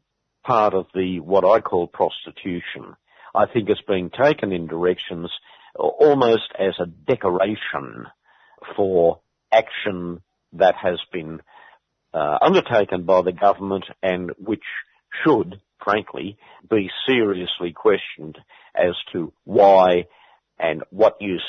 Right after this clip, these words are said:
to Australia it was. I don't think anybody has yet found any real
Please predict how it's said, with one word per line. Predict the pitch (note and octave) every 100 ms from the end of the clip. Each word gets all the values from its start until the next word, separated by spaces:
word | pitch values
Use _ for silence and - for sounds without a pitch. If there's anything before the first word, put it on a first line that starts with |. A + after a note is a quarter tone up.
| -
to | E2
Australia | D#2 - E2+ D#2+ D#2+ D2+
it | D2
was. | F2 D#2 B1 - - -
I | -
don't | F#2 G#2+ G#2 -
think | F#2+ -
anybody | G2 G#2+ F2+ D#2+ D#2 D2+ - _ _ -
has | F#2 E2 - _
yet | G2 G#2 A2 - - -
found | F#2+ F2+ F2+ - G#2
any | A2+ C3 G#2+ G#2 _ _ -
real | G#2+ B2+ A2+ F2+ F2